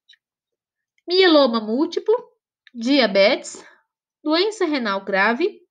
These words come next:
insuficiência cardíaca, feanocromocitoma,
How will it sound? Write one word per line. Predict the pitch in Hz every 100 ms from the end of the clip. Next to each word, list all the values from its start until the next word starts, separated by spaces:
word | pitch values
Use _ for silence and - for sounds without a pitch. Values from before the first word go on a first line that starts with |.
| _ _ _ _ -
insuficiência | 359 466 466 415 359 349 285 285 233
cardíaca, | 233 226 208 208 269 359 480 _ _ _ _ _ _ _ _ _ _ _ _ -
feanocromocitoma, | 370 392 381 320 320 302 294 269 269 262 - 240 - 202 202 339 494